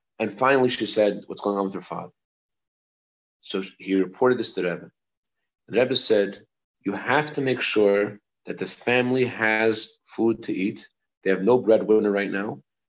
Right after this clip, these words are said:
and they have to make sure they have all their needs are taken care of." Now, remember, this is something that the Rebbe initiated. It wasn't that it was reported to the Rebbe. No one called the Rebbe. Out of the clear blue sky, the Rebbe calls up Rabbi Safran and says,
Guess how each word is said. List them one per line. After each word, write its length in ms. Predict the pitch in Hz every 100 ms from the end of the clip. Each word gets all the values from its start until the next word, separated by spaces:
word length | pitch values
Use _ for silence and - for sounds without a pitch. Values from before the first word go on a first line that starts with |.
| -
and 80 |
they 100 | 95
have 440 | 95 - 127 147 -
to 80 | 139
make 180 | 123
sure 200 | - 131
they 120 | 120 104
have 140 | 98
all 220 | - 117
their 100 | 127
needs 140 | 123 110
are 40 |
taken 220 | 107 101
care 200 | 98 87
of." 120 | - 110
Now, 160 | 107
remember, 360 | - 135 127 92
this 240 | 127 147
is 80 | 147
something 380 | - 120 120 117 - _ -
that 100 | -
the 80 |
Rebbe 260 | 107 139 -
initiated. 720 | 110 135 143 - 117 90 85
It 60 | 92
wasn't 300 | 143 127 127
that 60 |
it 40 | 110
was 140 | 101
reported 400 | 101 - 127 120
to 80 | -
the 60 | 113
Rebbe. 120 | 117
No 80 | 127
one 80 |
called 280 | - 120 117
the 100 | 117
Rebbe. 240 | 117 - 113
Out 60 |
of 40 | 98
the 60 |
clear 440 | 101 - 139 165 175
blue 240 | 147 143
sky, 360 | 143 - 95 87 - _ _ _
the 100 | 120
Rebbe 120 | 127
calls 420 | - 139 160 151
up 160 | 151 147
Rabbi 140 | 117
Safran 540 | 110 107 98 101 101 95
and 120 | 95
says, 420 | - 123 113 -